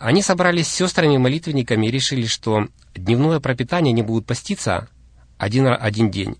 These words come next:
И вот это дневное пропитание они будут отдавать на служение миссии. А, знаете, это маленькая поддержка, небольшая. Но когда мы услышали, каким образом, а, люди жертвуют на этот труд,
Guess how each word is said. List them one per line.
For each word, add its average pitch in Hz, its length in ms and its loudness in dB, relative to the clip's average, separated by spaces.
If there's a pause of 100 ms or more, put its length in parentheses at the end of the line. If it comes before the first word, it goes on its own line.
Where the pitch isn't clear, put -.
И - 80 -10
вот 120 120 -2
это 139 140 -2
дневное 135 400 4
пропитание 131 600 0
они 113 240 2
будут 117 260 -2
отдавать 113 440 0
на 104 160 -4
служение 101 440 0
миссии. 90 400 -6 (720)
А, 101 160 2
знаете, 190 240 4
это 170 120 2
маленькая 160 440 4
поддержка, 98 540 -8 (340)
небольшая. 113 560 0 (200)
Но 107 140 -2
когда 123 320 0
мы 160 100 2
услышали, 131 600 -2 (240)
каким 165 580 0
образом, 131 600 0 (120)
а, 92 220 -4
люди 107 320 -2
жертвуют 117 480 -2
на 113 80 2
этот 107 240 -6
труд, 170 340 -2